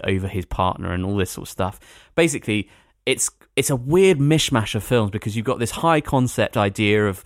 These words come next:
uh, elves and orcs and fairies and things like that being real, and it being something which is not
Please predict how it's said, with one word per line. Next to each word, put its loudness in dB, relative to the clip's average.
uh, -2
elves 0
and -2
orcs -2
and -4
fairies 0
and -4
things -6
like -6
that -4
being 0
real, 2
and 0
it -4
being 0
something -4
which -8
is -6
not 0